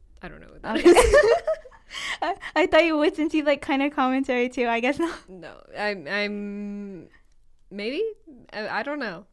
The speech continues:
Speaker 1: <laughs> Gabby Bell? She's a commentary YouTuber. She's kinda, she's not huge.
Speaker 2: Yeah, I was gonna say, I don't think I've heard of her.
Speaker 1: Yeah.
Speaker 2: I used to watch commentary channels, but, uh, I, I, mm.
Speaker 1: Yeah, she only has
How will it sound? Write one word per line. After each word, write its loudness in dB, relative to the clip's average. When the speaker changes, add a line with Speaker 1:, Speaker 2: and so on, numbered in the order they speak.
Speaker 1:
<laughs> -12
Gabby -2
Bell? -6
She's -6
a -10
commentary -10
YouTuber. -20
She's -16
kinda, -10
she's -12
not -4
huge. -12
Speaker 2:
Yeah, 2
I 0
was -2
gonna -4
say, -6
I -4
don't -4
think -6
I've -10
heard -8
of -10
her. -10
Speaker 1:
Yeah. -14
Speaker 2:
I -2
used -2
to -2
watch 2
commentary 0
channels, -6
but, -8
uh, -6
I, -8
I, -10
mm. -12
Speaker 1:
Yeah, -6
she -10
only -8
has -12